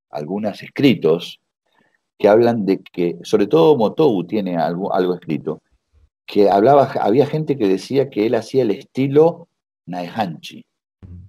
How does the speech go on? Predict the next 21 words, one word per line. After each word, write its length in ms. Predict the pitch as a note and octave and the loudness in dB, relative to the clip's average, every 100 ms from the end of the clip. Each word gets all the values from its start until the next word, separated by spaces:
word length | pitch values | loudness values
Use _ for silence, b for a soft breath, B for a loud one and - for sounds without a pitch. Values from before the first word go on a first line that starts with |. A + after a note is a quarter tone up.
| _ _ _ _ _ _ _ _ _ | _ _ _ _ _ _ _ _ _
o 140 | F#2+ | -4
hacía 300 | - B2 A#2+ | -4 -2 0
el 60 | A2+ | 0
estilo 360 | - C#3+ C#3 | -4 -2 -2
Shinto. 680 | C#3 - B2 E2+ C#2+ - - _ _ _ _ _ _ _ _ - | -2 -6 -4 -6 -8 -14 -18 _ _ _ _ _ _ _ _ -8
No 120 | A#2+ | -4
hablaban 300 | A2+ F#3+ E2 | 0 -2 -4
de 100 | - | -10
estilos 360 | - D#2+ D2+ | -10 -8 -8
de 100 | D2+ | -8
karate, 580 | D2 D2 C2+ B1+ C2 B1+ _ _ _ _ _ | -10 -10 -12 -14 -16 -18 _ _ _ _ _
hablaban 400 | F2 F2+ C#3 D#3+ | -4 2 4 4
de 60 | A#2 | 2
estilos 360 | - D3+ D#3+ | 0 0 2
de 100 | G2 | 2
kata. 500 | E2 C#2 - C3+ - _ _ _ _ _ _ _ _ _ _ _ _ _ _ _ | -2 -6 0 0 -2 _ _ _ _ _ _ _ _ _ _ _ _ _ _ _
Si 160 | A#2+ | -2
será 240 | A2 A2 D3+ | 2 4 4
importante 600 | C3 F#2+ F2 E2+ E2 D#2 | 4 2 2 -2 -2 -6
el 80 | |
kata. 360 | C#2+ D2+ C2+ - | -6 -10 -12 -16